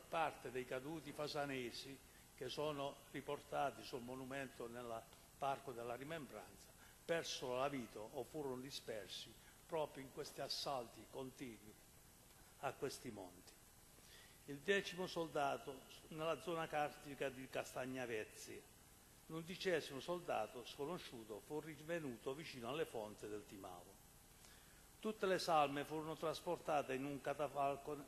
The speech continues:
furono s-, pre-, disposte su un catafalco nella cattedrale d'Aquileia, coperte dal tricolore e su questo un elmetto di fante. Nel corso della notte,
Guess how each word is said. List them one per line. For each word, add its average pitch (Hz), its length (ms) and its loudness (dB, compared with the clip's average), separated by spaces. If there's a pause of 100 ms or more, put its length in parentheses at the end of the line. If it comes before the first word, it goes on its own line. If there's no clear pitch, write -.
furono 165 280 -2
s-, 127 100 -8 (180)
pre-, 139 260 -2
disposte 139 580 2
su 131 120 -6
un 127 80 -4
catafalco 135 720 2
nella 139 240 2
cattedrale 127 640 2
d'Aquileia, 104 680 -4 (480)
coperte 147 500 2
dal 131 200 4
tricolore 143 800 2 (200)
e 160 80 0
su 196 260 2
questo 160 380 4
un 160 80 0
elmetto 139 500 2
di 131 140 -2
fante. 104 680 -8 (600)
Nel 160 200 -2
corso 208 360 6
della 165 260 8
notte, 139 520 0